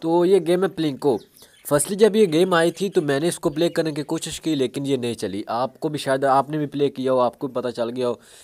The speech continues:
लेकिन नहीं चली, ठीक है। अभी सुबह सुबह मैंने जो है वो गेम खेली है, मैंने वैसे ही क्लिक किया लेकिन वो ओपन हो गई, ठीक है।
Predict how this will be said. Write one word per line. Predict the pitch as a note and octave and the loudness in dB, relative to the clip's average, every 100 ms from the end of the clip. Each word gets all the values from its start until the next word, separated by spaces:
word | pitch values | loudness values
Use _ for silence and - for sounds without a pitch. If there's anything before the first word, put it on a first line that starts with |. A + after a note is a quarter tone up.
| - | -4
लेकिन | C#3+ C#3+ D#3+ | -4 0 0
नहीं | E3 | 0
चली, | - G#2+ G#2 | 0 -4 -4
ठीक | D#3+ F3+ | -6 -6
है। | E3 - | -6 -4
अभी | D#3+ G#3+ A3 | 0 0 0
सुबह | - F#3 F#3+ | -2 -4 -4
सुबह | F#3+ F#3+ | -2 -2
मैंने | E3 D3 D#3+ | 0 0 0
जो | E3 | 2
है | D#3 | 2
वो | D3 D3+ | 2 0
गेम | C#3 C#3 | 2 0
खेली | C3+ C3+ D#3+ | -2 -4 -2
है, | D#3 - _ - _ _ | -2 -4 _ -20 _ _
मैंने | C3+ D#3 | -4 -2
वैसे | E3+ F3+ | 0 0
ही | G3 | -2
क्लिक | G3 F#3 F#3 | -2 -2 0
किया | F3 | 0
लेकिन | D3 C#3+ D#3+ | 0 0 0
वो | D3 | 0
ओपन | B2+ D3+ | 0 -2
हो | A2 | -2
गई, | G#2 | -4
ठीक | G#2 D3+ | -4 -4
है। | D#3 | -4